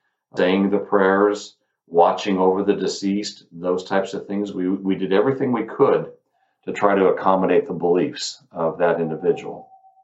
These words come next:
Very interesting. And let me stop for a second and tell you, it is an absolute honor to be able to serve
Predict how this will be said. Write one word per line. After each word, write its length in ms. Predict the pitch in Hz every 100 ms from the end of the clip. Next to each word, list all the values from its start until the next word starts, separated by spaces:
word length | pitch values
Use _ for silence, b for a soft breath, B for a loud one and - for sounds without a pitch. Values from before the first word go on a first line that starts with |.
| _ _ _ _ _ _ _ _ _ _ _ _ _ _ 95
Very 380 | 110 127 135
interesting. 680 | 127 123 143 135 139 139 -
And 260 | 113 107 104 110
let 160 | 117
me 120 | 156
stop 380 | 160 - 139 -
for 80 | -
a 60 | 107
second 360 | 123 123 -
and 160 | 110 101
tell 240 | 127 127
you, 340 | 113 104 101 b b b b _ _ -
it 160 | 135
is 140 | 143 123
an 180 | 101
absolute 800 | - 104 135 - 120 104 101 98 - _ _
honor 500 | 95 98 90 60 - - _ _ _ _ _ _ _ _ _ _
to 160 | 101
be 160 | 95 95
able 260 | 95 92
to 100 | 90
serve 640 | 85 - 135 123 120 117